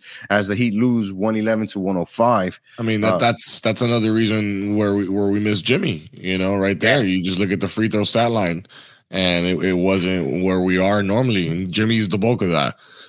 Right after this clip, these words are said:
Speaker 2: So, it, you do that, you know, you control the game. You control the tempo of the game. You're able to slow things down and control the clock, control the game, uh, especially down the stretch when you need to the most, you know?
Speaker 1: Yeah.
Speaker 2: And we weren't able to do that, especially with a couple, you know, ba-, bad calls there that, you know, at,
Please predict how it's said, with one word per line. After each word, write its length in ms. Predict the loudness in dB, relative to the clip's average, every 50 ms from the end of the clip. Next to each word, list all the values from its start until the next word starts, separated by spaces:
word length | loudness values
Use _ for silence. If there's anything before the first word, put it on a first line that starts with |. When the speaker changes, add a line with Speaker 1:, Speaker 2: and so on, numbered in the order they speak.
| -16 -8
Speaker 2:
So, 420 | -4 0 2 2 2 2 2 0
it, 320 | 0 0 0 0 0 -2 0
you 140 | 0 0 2
do 200 | 2 2 4 4
that, 400 | 4 4 4 4 4 4 2 0
you 120 | 0 -2
know, 140 | 0 0 0
you 260 | 2 2 2 2 0
control 360 | 0 -2 -4 0 0 2 2 2
the 80 | 0
game. 340 | 0 0 0 0 -2 -4 -6
You 80 | -8 -6
control 300 | -6 -4 -2 -2 0 -2
the 60 | -2
tempo 360 | -2 -2 -4 -2 -2 -2 0
of 60 | 0
the 80 | 0 -2
game. 200 | -2 -2 -2 -2
You're 160 | -2 0 0
able 160 | 0 0 0
to 80 | -2 -2
slow 220 | -2 -2 -2 -2
things 240 | -2 -4 -4 -4 -4
down 160 | -2 -2 -2
and 80 | -4 -6
control 400 | -8 -8 -6 -4 -4 -2 -2 -2
the 60 | -4
clock, 360 | -4 -2 -2 0 0 0 -2
control 340 | -6 -8 -6 -4 -2 -2 -4
the 100 | -4 -4
game, 340 | -2 -2 0 0 -2 -4 -6 _ _ _ -20 -20 -20 -20 _ _ -4
uh, 240 | -2 0 2 2 2
especially 400 | 0 0 0 0 0 0 0 0
down 160 | 0 0 0 -2
the 40 |
stretch 300 | -2 0 0 0 0 -2
when 100 | -2 -2
you 80 | -2 0
need 180 | 0 0 -2 -2
to 100 | -4 -4
the 80 | -4 -4
most, 320 | -2 -2 -2 -2 -4 -4
you 120 | -4 -2
know? 220 | -2 0 0 -2 -4 -6 -12 -20 -20 _ _ -12
Speaker 1:
Yeah. 100 | -6 -2
Speaker 2:
And 80 | 0 0
we 100 | 2 2
weren't 160 | 2 2 2
able 140 | 2 2 2
to 60 | 2
do 120 | 2 2 4
that, 100 | 4 2
especially 400 | 2 2 2 2 4 4 4 4
with 160 | 4 2 2
a 60 | 2
couple, 420 | 0 0 2 2 2 2 2 2
you 100 | 0 0
know, 360 | 0 2 2 2 2 0 0 -2
ba-, 240 | -2 -2 -2 -2
bad 280 | 0 2 2 2 2 2
calls 320 | 2 2 2 4 2 2
there 220 | 2 2 2 2 2
that, 260 | 2 2 0 0 0
you 120 | -2 -2
know, 260 | 0 0 0 0 0 0
at, 180 | -2 -2 -2